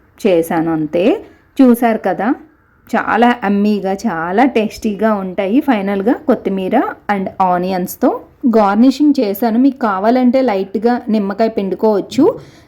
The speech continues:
ఆ, లేకపోతే వదిలేయండి. ఎందుకంటే నేను already పన్నీర్లో వేసున్నాను కాబట్టి సరిపోతుంది. ఇలా వర్షాలు పడుతున్నా,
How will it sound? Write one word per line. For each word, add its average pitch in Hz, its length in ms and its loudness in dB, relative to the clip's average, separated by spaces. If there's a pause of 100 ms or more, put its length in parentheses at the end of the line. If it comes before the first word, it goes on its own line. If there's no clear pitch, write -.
(500)
ఆ, 247 80 4
లేకపోతే 233 600 2
వదిలేయండి. 202 1000 0 (160)
ఎందుకంటే 262 800 2 (520)
నేను 247 200 4 (120)
already 240 360 2
పన్నీర్లో 226 460 2
వేసున్నాను 202 640 0
కాబట్టి 185 600 -2 (100)
సరిపోతుంది. 175 680 0 (1600)
ఇలా 233 400 2 (220)
వర్షాలు 220 460 0
పడుతున్నా, 185 800 -2